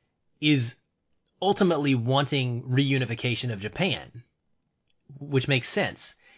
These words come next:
And so what they wanna do is they wanna bomb this tower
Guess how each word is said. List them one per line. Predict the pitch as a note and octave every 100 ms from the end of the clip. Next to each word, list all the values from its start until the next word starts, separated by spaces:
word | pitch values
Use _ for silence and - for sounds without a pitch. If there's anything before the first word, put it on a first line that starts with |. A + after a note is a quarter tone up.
| _
And | C3 B2
so | D3+ C3
what | B2+ C3+
they |
wanna | B2+ B2
do | G#2+ E3 E3+ C#3+
is | A#2 -
they | A2+
wanna | G#2+ G#2
bomb | - G#2+
this | G3+ F#3
tower | - E3 D3+ D3 C#3 C3+ B2+